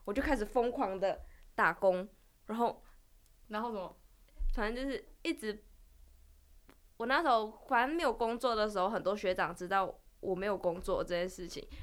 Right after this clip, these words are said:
Speaker 1: 然后大家就一直疯狂的介绍我工作，就变成我一个人接了大概五份工吧，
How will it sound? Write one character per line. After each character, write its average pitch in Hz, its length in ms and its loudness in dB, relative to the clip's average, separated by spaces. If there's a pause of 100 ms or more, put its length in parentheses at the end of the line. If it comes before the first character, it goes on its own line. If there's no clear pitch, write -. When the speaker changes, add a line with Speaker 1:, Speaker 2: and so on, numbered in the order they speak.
Speaker 1:
然 208 100 0
后 233 40 2
大 254 140 4
家 247 160 0
就 233 80 -4
一 226 120 -2
直 208 120 -2
疯 214 260 0
狂 214 280 -6 (100)
的 196 100 -2 (140)
介 202 220 -2
绍 202 180 -2
我 156 100 0
工 170 280 -4
作， - 200 -8 (240)
就 277 120 -8
变 277 160 2
成 214 260 2
我 196 100 4
一 196 60 2
个 240 120 0
人 185 220 0
接 190 200 2
了 180 80 2
大 196 100 -2
概 214 160 2
五 165 160 -2
份 190 220 -4
工 190 220 -4
吧， - 240 -12